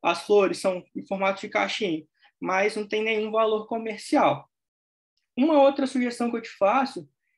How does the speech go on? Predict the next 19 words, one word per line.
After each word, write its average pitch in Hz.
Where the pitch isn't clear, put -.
é -
você 202
adicionar, 220
você 190
tem 226
todas 294
as 208
características 220
aí 185
no 190
seu 180
trabalho 185
pra 202
você 214
calcular 220
a 220
qualidade 226
de 247
muda, 220